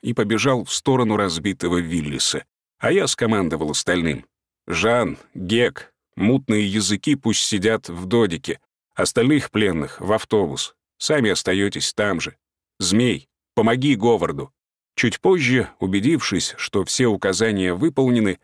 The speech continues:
махнув на прощание рукой американскому сержанту, крикнул: "По машинам!" И мы поехали дальше. На этот раз дорога прошла без приключений. Только когда подъезжали к штабу армии,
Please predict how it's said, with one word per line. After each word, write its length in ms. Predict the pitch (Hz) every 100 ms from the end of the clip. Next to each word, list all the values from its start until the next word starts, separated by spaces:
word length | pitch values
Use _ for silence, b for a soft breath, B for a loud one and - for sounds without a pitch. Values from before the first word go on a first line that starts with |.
| _ _ -
махнув 480 | 101 95 - 85 -
на 120 | 95
прощание 560 | - 98 - 120 104 101
рукой 320 | 104 139 120
американскому 720 | 104 98 113 107 - 95 92
сержанту, 680 | - 98 101 147 127 - 110
крикнул: 600 | - 110 95 - 71 - _ _ _
"По 80 | 113
машинам!" 680 | 139 147 - 220 180 78 - _ _ _ _ _ _ -
И 120 | 123
мы 180 | 165 202
поехали 760 | 147 117 120 - 110 98 87 - -
дальше. 560 | 98 82 69 - - _ _ _ _ _ 92
На 160 | 123
этот 240 | 180 143 127
раз 320 | 135 - -
дорога 380 | 90 113 160 107
прошла 400 | 95 90 101 113
без 240 | 92 -
приключений. 760 | 92 92 87 80 80 67 60 - _ _ -
Только 300 | 104 95 90
когда 280 | 92 104
подъезжали 720 | - 92 82 95 90 101 85 73
к 60 |
штабу 400 | - 98 92 92
армии, 480 | 127 135 107 78 65